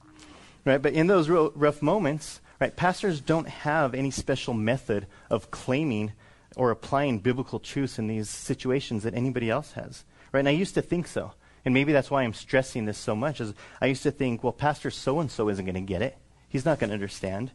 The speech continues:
Right? He's so in tune with God and his word, right? He must never really worry about anything.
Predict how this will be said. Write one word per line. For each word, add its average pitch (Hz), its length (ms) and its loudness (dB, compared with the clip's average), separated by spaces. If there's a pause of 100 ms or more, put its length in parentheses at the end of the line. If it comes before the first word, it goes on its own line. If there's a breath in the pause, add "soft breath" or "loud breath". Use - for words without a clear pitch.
(340 loud breath)
Right? 117 140 2
He's 147 200 0
so 147 200 2
in 120 100 0
tune 147 320 -2
with 120 140 -4
God 123 260 2
and 120 140 -2
his 104 200 -6
word, 113 300 0 (340 loud breath)
right? 113 160 2
He 127 120 -4
must 139 200 0
never 131 320 2
really 117 220 0
worry 117 260 0
about 117 220 0
anything. 135 480 -6